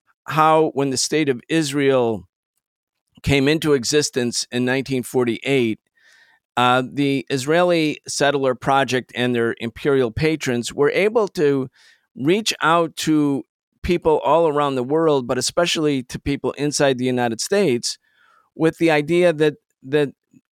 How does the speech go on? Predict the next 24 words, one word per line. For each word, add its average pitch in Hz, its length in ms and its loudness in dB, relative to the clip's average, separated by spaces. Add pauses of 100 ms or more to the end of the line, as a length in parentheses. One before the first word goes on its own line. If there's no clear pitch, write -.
Jewish 190 420 2
people 160 520 2
needed 165 520 2
a 143 60 0
place 156 380 0
of 143 140 -2
refuge. - 760 -2 (320)
I 120 60 -4
mean, 151 260 2 (420)
it 156 200 2
was 185 500 4
right 127 300 2
after 120 260 -2
World 104 300 -2
War 98 180 -4
Two. 98 400 -6 (240)
There 143 160 4
was 160 340 4
a 135 180 0
Holocaust. 113 840 -2 (280)
Millions 175 540 2
of 143 140 -2
Jewish 170 400 0
people 147 600 2